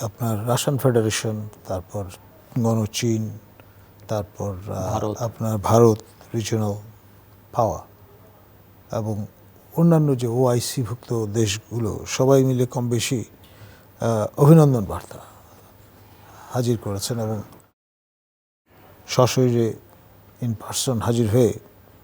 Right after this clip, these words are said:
Speaker 1: পুষ্পস্তবক, আহ, হাজির করা ইত্যাকার বিষয়গুলো আমরা দেখেছি। তাও খুব দ্রুততার সঙ্গে,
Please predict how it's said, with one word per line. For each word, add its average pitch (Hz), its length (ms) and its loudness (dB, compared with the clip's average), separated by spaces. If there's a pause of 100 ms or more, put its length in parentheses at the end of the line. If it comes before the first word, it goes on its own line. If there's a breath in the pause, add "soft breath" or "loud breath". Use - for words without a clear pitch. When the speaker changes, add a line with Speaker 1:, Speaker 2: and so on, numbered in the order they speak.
(380)
Speaker 1:
পুষ্পস্তবক, 123 640 0
আহ, - 500 -8 (1400)
হাজির 110 340 -4
করা 107 320 -4 (100)
ইত্যাকার 135 380 0
বিষয়গুলো 127 500 2
আমরা 107 280 -2 (120)
দেখেছি। - 400 -4 (580)
তাও 151 180 12
খুব 160 200 2
দ্রুততার 139 480 -4
সঙ্গে, - 380 -10